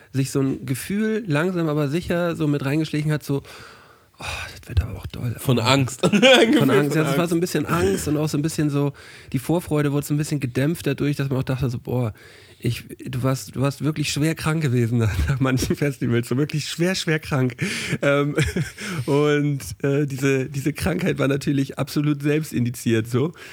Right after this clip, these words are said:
Speaker 1: Ähm, d-, d-, d-, und das, daraus ist ja mittlerweile einfach nur noch geworden, so, nee, man hat einfach nur noch Angst. Und die Vor-, und die Freude ist, die Freude ist einfach größtenteils weg, so. Man fährt einfach schon so mit so einem,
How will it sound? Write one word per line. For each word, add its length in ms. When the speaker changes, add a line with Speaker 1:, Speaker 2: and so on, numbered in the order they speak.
Speaker 1:
Ähm, 540
d-, 200
d-, 160
d-, 160
und 280
das, 460
daraus 300
ist 140
ja 80
mittlerweile 640
einfach 240
nur 140
noch 140
geworden, 380
so, 240
nee, 340
man 140
hat 100
einfach 240
nur 160
noch 180
Angst. 400
Und 120
die 60
Vor-, 380
und 100
die 80
Freude 340
ist, 360
die 100
Freude 280
ist 80
einfach 280
größtenteils 720
weg, 180
so. 180
Man 160
fährt 180
einfach 200
schon 160
so 80
mit 180
so 100
einem, 140